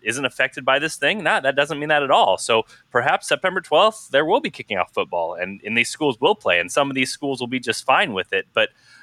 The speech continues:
I think you're right. I mean, every time there's a story, like I believe it was, um, earlier this week, you know, N C State shuts down its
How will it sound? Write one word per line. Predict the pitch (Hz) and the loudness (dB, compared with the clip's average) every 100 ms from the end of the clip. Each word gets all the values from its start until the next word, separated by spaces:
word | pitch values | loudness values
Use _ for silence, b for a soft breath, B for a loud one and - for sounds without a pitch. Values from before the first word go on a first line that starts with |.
| - | -4
I | 117 | -2
think | 135 190 - | 0 -2 -2
you're | 127 107 | -4 0
right. | 139 147 131 | 2 4 2
I | 123 | 2
mean, | 123 117 - - - | 0 0 -8 -18 -4
every | - 170 170 | -2 0 -2
time | 160 151 | 0 0
there's | 143 120 113 | 2 2 0
a | 101 | -6
story, | - 135 123 120 | -6 -2 0 2
like | 107 101 110 | 4 4 0
I | |
believe | 101 113 101 | -4 -6 -6
it | |
was, | 92 - - b b - | -10 -12 -20 b b -4
um, | 92 92 98 | 0 0 -2
earlier | 120 117 110 | -2 2 0
this | 98 95 | 0 -4
week, | 117 104 | -2 -2
you | 95 | 0
know, | 98 | -2
N | 98 | -2
C | 101 | -4
State | - - 104 95 - | -6 -2 0 -2 -6
shuts | - 101 - | -4 -4 0
down | 98 95 | 0 0
its | 90 101 - - | 0 -2 -4 -12